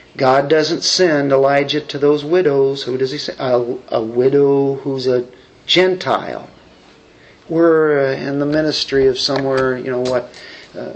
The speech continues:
eight centuries back before Christ. Uh, there were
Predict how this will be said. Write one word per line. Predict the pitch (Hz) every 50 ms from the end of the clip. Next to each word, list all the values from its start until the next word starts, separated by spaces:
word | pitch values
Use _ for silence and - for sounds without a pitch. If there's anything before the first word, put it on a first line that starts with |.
| -
eight | - - 101 123 127 127 -
centuries | - - - - 131 127 127 - - 131 127 123 120 117 113 - - -
back | - - - 123 120 127 123 - -
before | - - - 139 131 123
Christ. | 123 - - 135 127 127 123 123 123 123 - - - -
Uh, | - - 50 - 50
there | 50 52 -
were | - -